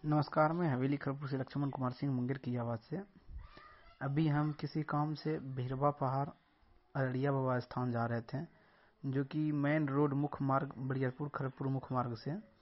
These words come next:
बनारसी वसा मोड़ से तीन किलोमीटर अंदर है जंगल की ओर। वहाँ पे जब गए तो एक तालाब देखें जो कि पहाड़ के नीचे था। और बरसात के पानी बहुत भर चुका था उसमें और बहुत, पानी बहुत गंदा था।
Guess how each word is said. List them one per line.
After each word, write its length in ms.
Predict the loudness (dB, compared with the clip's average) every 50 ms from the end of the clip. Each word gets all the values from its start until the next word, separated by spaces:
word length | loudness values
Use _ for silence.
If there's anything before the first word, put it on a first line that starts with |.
| _ -20 -20 -20 -20 -20 _ -6 -2
बनारसी 380 | 2 2 4 2 2 2 0
वसा 240 | 0 2 2 2 2
मोड़ 240 | 2 2 0 0 -2
से 160 | -2 -4 -4 -6 -6 -10 -20 _ _ _ _ -6 -2
तीन 220 | -2 0 0 0
किलोमीटर 520 | 0 0 2 2 2 2 2 2 2 0 2 2
अंदर 340 | 0 2 4 4 4 4 2
है 200 | 0 -2 -4 -8 -14 _ _ _ _ _ _ _ _ -8
जंगल 400 | -2 0 2 2 2 2 0 0
की 200 | -2 -2 -4 -4
ओर। 160 | -4 -4 -6 -8 -10 -14 -18 -18 -18 -20 -20 -20 -20 -20 -20 -18 _ -2
वहाँ 160 | 0 2 2 2
पे 140 | 2 2
जब 180 | 4 4 2 4
गए 220 | 4 2 2 2
तो 280 | 2 0 -2 0 0 0
एक 180 | -2 -4 -4 -2
तालाब 340 | 0 4 6 6 6 4 2
देखें 380 | -2 -4 -4 -2 -2 0 0 0
जो 140 | 0 -2 -2
कि 340 | -2 -2 -2 -2 -2 -4 -8 _ _ -10 -4 -2
पहाड़ 240 | 0 2 2 0
के 180 | 0 0 -2 0
नीचे 300 | 0 0 -2 -2 -4 -6
था। 280 | -4 -2 -4 -4 -4 -6 -10 -20 _ -20 -20 -20 -20 -20 -20 -20 -20 -20 -16 -10 -6
और 160 | -4 -4 -2
बरसात 460 | 0 0 0 0 2 2 2 2 2
के 120 | 0 -2 0
पानी 320 | 0 0 -2 0 0 0
बहुत 280 | 0 0 -2 -2 -2 -4 -6 -4
भर 140 | -2 -2 -2
चुका 320 | -2 -4 -6 -2 -2 -2 -2
था 240 | -2 -6 -8 -6
उसमें 300 | -6 -6 -4 -4 -4 -4 -4 -8 -14 -20 _ _ -20 -20 -20 -20 -20 -20 _ -8
और 100 | -6 -4
बहुत, 300 | -2 0 0 0 0 -2 0
पानी 240 | 0 2 2 2 2
बहुत 240 | 2 2 2 2 2
गंदा 340 | 2 2 2 2 2 2 0
था। 300 | 0 -2 -6 -6 -6